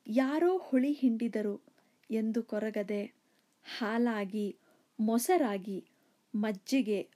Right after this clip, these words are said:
ಬೆಣ್ಣೆ, ತುಪ್ಪವಾಗಿ ದೇವರ ಮುಂದೆ ದೀಪವಾಗುವ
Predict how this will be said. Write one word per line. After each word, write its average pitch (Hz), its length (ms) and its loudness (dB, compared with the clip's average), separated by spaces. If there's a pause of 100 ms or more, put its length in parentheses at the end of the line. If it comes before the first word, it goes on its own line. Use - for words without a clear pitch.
ಬೆಣ್ಣೆ, 220 640 0 (320)
ತುಪ್ಪವಾಗಿ 196 840 2 (580)
ದೇವರ 294 400 6
ಮುಂದೆ 208 480 0
ದೀಪವಾಗುವ 214 800 -2